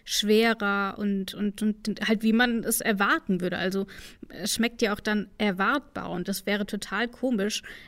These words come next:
wenn ich einen Wein kriege, der aussieht wie ein Rotwein und denke, „Hm, der schmeckt aber wie der Riesling von, wie bei mir zu Hause.“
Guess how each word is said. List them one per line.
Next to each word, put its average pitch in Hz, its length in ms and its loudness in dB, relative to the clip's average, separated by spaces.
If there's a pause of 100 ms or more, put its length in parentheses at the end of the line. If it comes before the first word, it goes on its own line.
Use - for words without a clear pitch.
wenn 208 160 2
ich 214 200 -4
einen 208 580 2
Wein 233 360 2
kriege, 262 300 0
der 196 160 2
aussieht 233 320 -2
wie 220 100 2
ein 208 60 4
Rotwein 247 520 0
und 220 120 2
denke, 202 240 2
„Hm, 214 240 6
der 180 120 0
schmeckt 202 320 -4
aber 185 220 -2
wie 185 60 0
der 175 200 -2
Riesling 285 420 2
von, 262 360 0
wie 240 160 2
bei 240 180 4
mir 240 160 4
zu 240 200 0
Hause.“ 226 400 2